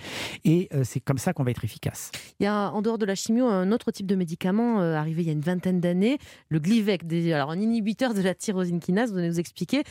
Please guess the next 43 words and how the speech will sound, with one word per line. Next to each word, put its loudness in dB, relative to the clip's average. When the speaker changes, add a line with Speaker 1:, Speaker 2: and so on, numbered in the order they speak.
Speaker 2:
qui -4
a 2
révolutionné 2
vraiment 2
la, 0
la 0
prise -2
en 2
charge. 0
On 0
est 2
passé, 0
expliquez-nous, 0
parce 0
que -6
vous 2
m'avez 2
vraiment 2
expliqué -2
en 0
préparant, -2
c'était -4
une 0
révolution. 0
Euh, 2
on 2
est 2
passé -4
de 2
quelle -2
situation 0
à 0
quelle 0
situation -2
avec 0
ce -4
médicament ? -2
Speaker 1:
Alors, 0
c'est -4
un 4
médicament 2
qui 2
est 0